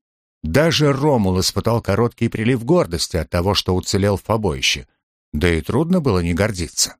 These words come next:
«Вы храбро сражались», одобрительно произнёс Помпей. «Те, кто проявил доблесть, заслуживают награды». Он взял с подноса кожаный кошель и кинул на арену.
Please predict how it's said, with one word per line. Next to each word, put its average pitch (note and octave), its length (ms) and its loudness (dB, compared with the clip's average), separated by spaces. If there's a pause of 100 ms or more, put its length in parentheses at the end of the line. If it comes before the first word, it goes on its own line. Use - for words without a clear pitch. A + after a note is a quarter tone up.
(920)
«Вы A#2+ 440 2
храбро C3+ 580 0
сражались», A2+ 800 -2
одобрительно A2 800 0
произнёс A#2+ 520 0
Помпей. C#2 640 -4 (460)
«Те, C#3 200 2
кто D#3 200 0
проявил C3+ 480 2
доблесть, G#2+ 800 -2
заслуживают C#3 920 0
награды». B2 720 -2 (520)
Он F#2+ 200 2
взял D#2+ 260 0
с - 80 -8
подноса F2+ 520 -2
кожаный D2+ 460 -2
кошель A2+ 540 -2 (300)
и D3 120 2
кинул A2+ 560 0
на F2 180 0
арену. C#2+ 420 -6